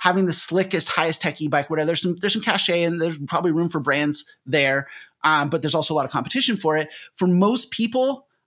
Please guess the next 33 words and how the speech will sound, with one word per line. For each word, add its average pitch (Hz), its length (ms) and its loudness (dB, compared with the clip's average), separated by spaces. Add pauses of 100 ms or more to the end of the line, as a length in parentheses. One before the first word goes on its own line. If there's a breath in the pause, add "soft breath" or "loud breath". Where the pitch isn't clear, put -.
(440)
I 170 120 2
think 208 280 -2
that, 180 160 0
like, 147 220 0
having 180 480 0
a 135 120 0 (220)
pretty 214 420 0 (140)
basic, 190 560 0
not 147 380 2
very 196 180 2
fancy 147 500 -4
e-bike 156 440 0
is 131 160 -4
just - 260 -2
fine. 185 460 0 (100)
I 147 80 0
think 180 220 -2
people 139 200 -8
care 151 180 -4
much 151 340 0
more 156 240 2
about, 123 280 0 (240 loud breath)
"Can 165 200 -2
I 131 100 0
get 127 180 -4
this 113 160 -2
serviced?" 117 540 -2 (340 soft breath)
And, 135 380 0
and 135 220 2
also, 147 260 0
will 143 160 0
it 135 120 -2
just, - 220 2